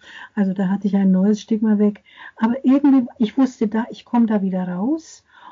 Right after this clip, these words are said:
Und ich bin dann ja auch in Forchheim früher,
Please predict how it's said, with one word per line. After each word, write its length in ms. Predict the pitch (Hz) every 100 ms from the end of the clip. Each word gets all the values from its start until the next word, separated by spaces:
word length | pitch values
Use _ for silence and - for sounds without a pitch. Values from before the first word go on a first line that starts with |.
| - -
Und 340 | 233 220 208 -
ich 220 | 214 -
bin 180 | 247 254
dann 220 | 233 233
ja 160 | 220 -
auch 400 | 185 185 196 - -
in 400 | 220 196 185 170 _ _ _
Forchheim 580 | 208 220 214 214 202 214
früher, 440 | - 202 214 208